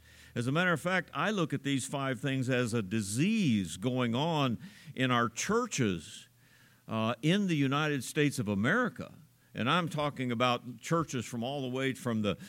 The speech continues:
super liberal churches to the fundamental churches. We all have these diseases, and if we're not careful, they will infect us. And that's why I word them the way I do. And so, did you find the first not? <laughs> Uh, here, it's in verse three.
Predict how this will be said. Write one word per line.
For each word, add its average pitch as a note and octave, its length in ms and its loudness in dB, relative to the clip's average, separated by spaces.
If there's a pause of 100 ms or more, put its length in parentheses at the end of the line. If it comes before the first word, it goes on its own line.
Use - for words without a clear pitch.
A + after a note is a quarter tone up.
super C#3+ 400 2
liberal D#3 540 6
churches C3 580 -2
to C#3 160 0
the A#2 240 0
fundamental D3+ 680 -2
churches. - 640 -10 (280)
We D3 200 4
all G3+ 260 2
have C#3 260 2
these B2 220 2
diseases, A#2+ 920 0
and A2 120 -4
if A2 140 -6
we're B2+ 120 -2
not C3+ 280 -4
careful, C3+ 480 0 (320)
they C3+ 200 2
will A#2+ 240 0
infect A#2 500 -2
us. F2 240 -6
And G#2 120 -2
that's D3 220 0
why D#3+ 220 0
I C3+ 40 2
word C#3+ 380 2
them D3+ 140 0
the C3+ 100 0
way C3+ 220 2
I A#2+ 160 4
do. A2 340 2 (340)
And B2 120 -2
so, D#3 300 2
did C#3 220 2
you D3 60 -2
find F3+ 300 0
the E3+ 80 0
first F3+ 340 -2
not? D#3+ 440 -2 (460)
<laughs> A2 80 -6 (800)
Uh, A2+ 260 0
here, D#3+ 440 0
it's B2+ 160 -2
in D3+ 220 2
verse D#3 280 0
three. D3 380 -2